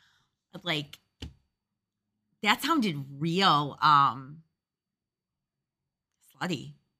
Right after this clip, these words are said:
Oh, well, right? 'Cause that's part of what I'm working on. I'm working on getting over that sex shaming. I'm working on getting over that trauma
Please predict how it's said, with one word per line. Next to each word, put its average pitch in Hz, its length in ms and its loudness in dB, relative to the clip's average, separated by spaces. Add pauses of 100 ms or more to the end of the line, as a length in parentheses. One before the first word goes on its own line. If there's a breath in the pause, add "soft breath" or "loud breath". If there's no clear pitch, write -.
(1040)
Oh, 165 80 -8
well, 117 280 -10 (500)
right? 185 260 -10
'Cause 208 140 -6
that's 196 200 2
part 202 240 -4
of 175 80 -6
what 180 120 -4
I'm 160 100 -2
working 156 320 -6
on. 104 180 -20 (140)
I'm 180 140 -4
working 170 280 -6
on 165 100 -4
getting 160 220 -6
over 156 160 -6
that 135 240 -12
sex 160 200 -10
shaming. 139 360 -12
I'm 170 180 -2
working 170 360 -8
on 165 160 -6
getting 156 360 -8
over 156 380 -8 (1500 soft breath)
that 160 220 -6
trauma 165 680 -2